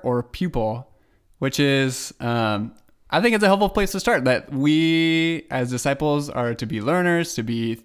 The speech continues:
people that are continually, um, thinking about life, thinking about how we, um, operate in this world. And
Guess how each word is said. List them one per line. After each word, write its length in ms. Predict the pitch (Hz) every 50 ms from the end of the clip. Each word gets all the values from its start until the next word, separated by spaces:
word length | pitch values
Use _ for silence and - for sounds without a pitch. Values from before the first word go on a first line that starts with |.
| - -
people 220 | - 156 147 147 135
that 80 | 127 120
are 60 | 117
continually, 580 | - 127 123 - 151 147 139 135 131 123 127 - - - - - - - _ _ -
um, 440 | - 113 107 104 104 104 - 92 - - -
thinking 200 | 151 156 160 151
about 220 | 143 139 117 101
life, 400 | 117 120 123 127 131 131 - -
thinking 260 | - 127 123 120 123
about 160 | 120 117 101 113
how 260 | 117 117 117 117 117
we, 520 | 117 120 120 117 120 120 117 120 113 - - _ -
um, 560 | - 113 110 110 113 113 110 110 123 139 147 _ _ - - - - - - _ _ _ -
operate 440 | 123 127 - - 131 135 139 - -
in 100 | 143 135
this 180 | 135 135 131 135
world. 680 | 123 127 131 135 131 135 131 131 131 131 131 143 147 - -
And 420 | 127 120 117 113 113 113 113 -